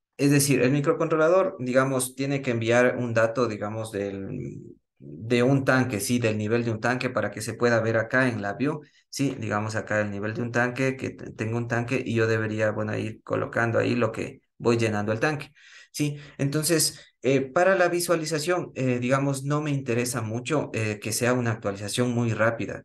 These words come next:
¿sí? Porque eso simplemente lo va a estar viendo un operador, ¿sí? Lo que interesa en realidad es el control, porque en el mi-, el microcontrolador, mientras más rápido sea, mejor, porque va a poder ejecutar sus líneas de control.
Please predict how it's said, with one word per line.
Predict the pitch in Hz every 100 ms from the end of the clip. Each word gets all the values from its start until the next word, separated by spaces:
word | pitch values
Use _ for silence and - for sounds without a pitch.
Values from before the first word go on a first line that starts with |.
| _
¿sí? | - 156
Porque | 247 143 139
eso | 156 175
simplemente | 151 151 160 160 156
lo | 147
va | 131
a |
estar | 131 135
viendo | 131 131 131
un | 127
operador, | 120 113 101 98 113 127 - - - _
¿sí? | - 143 139 -
Lo | 123 131
que | 139
interesa | 143 143 156 165
en | 147
realidad | 110 104 110 127
es | 123
el | 110 104
control, | 104 95 98 127 123
porque | - 101 107
en |
el | 110
mi-, | 110 117 117
el | 113
microcontrolador, | 117 120 120 120 120 127
mientras | 117 107 107 110
más | 131 151
rápido | 147 147 147
sea, | 139 127
mejor, | 127 117 156 151 101
porque | - 110 110
va | 107
a | 113
poder | 110 113
ejecutar | 117 110 - 95 120
sus | 113 98
líneas | 101 104
de | 101
control. | 107 113 170 -